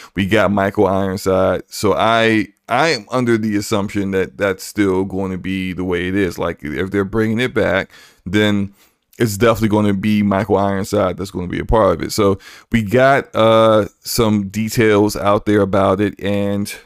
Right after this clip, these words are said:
the, coming from Ubisoft, what they said was it's gonna be developed by Ubisoft Tor-, Toronto. It's gonna be built on the Snowdrop engine, which,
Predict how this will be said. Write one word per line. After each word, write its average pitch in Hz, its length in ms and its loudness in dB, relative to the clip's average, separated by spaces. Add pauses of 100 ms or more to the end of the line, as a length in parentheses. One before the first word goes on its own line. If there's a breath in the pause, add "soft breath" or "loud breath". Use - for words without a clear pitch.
(1300)
the, 98 220 -10 (460)
coming 143 220 2
from 104 180 2
Ubisoft, 104 560 2
what 95 120 -2
they 101 120 -2
said 104 260 2
was 101 280 2
it's 107 140 -4
gonna 110 220 2
be 107 120 2
developed 101 420 2
by 98 160 2
Ubisoft 110 640 0
Tor-, - 280 0 (100)
Toronto. 95 760 0 (560 loud breath)
It's 107 140 -2
gonna 110 100 4
be 101 140 0
built 113 360 2
on 117 120 2
the 92 80 -2
Snowdrop 113 640 0
engine, 92 520 -2 (340 soft breath)
which, 104 440 0